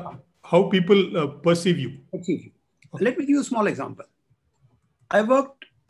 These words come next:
Speaker 2: for almost how many years? Two thousand, nineteen seventy-two to ninety-three. Twenty-one years in automobile industry.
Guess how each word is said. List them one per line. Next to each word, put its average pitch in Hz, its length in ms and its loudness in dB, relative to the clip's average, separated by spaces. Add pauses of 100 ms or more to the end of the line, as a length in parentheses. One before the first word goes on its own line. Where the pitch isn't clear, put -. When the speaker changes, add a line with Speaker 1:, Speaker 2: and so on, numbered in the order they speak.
(140)
Speaker 2:
for 202 280 0
almost 208 880 -6
how 170 100 -12
many 170 160 -6
years? 131 560 -12 (140)
Two 156 260 -14
thousand, 143 440 -16
nineteen 143 380 -12
seventy-two 156 760 -12
to 151 160 -12
ninety-three. 135 680 -10 (140)
Twenty-one 233 480 2
years 220 240 -2
in 202 100 -2
automobile 165 480 0
industry. 120 420 -10